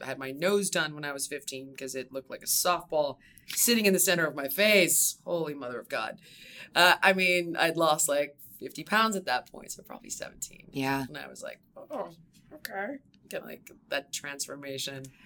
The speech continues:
Speaker 2: And, I mean, you mentioned this when you were talking about, like, "I didn't know that I was gay and I was overweight," and then you, like, lost all
Speaker 1: <sighs>
Speaker 2: this weight. During this
Speaker 1: Yeah.
Speaker 2: weight loss transformation, is this when, kind of when you came to
Speaker 1: Mm-mm.
Speaker 2: fruition with your
Speaker 1: Mm-mm. I
Speaker 2: sexuality?
Speaker 1: still
Speaker 2: Still not
Speaker 1: did not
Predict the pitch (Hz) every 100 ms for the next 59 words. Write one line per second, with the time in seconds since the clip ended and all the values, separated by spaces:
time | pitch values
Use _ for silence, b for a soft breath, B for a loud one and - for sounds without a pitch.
0 | b 170 156 143 - 160 147 143 147 143
1 | 139 143 131 131 139 131 127 127 127 -
2 | 127 123 127 - 131 135 131 135 139 139
3 | 147 151 165 - 202 185 156 139 131 143
4 | 156 160 175 196 185 175 151 139 143 151
5 | 147 151 143 156 156 147 196 165 151 147
6 | - - 170 180 185 160 147 143 120 135
7 | 160 143 139 - 139 123 143 131 143 131
8 | 127 135 151 - 147 131 127 127 - 120
9 | 120 131 120 - _ _ _ - 196 135
10 | 120 143 139 330 - - 294 254 220 269
11 | 262 294 - - - - 226 233 233 247
12 | 240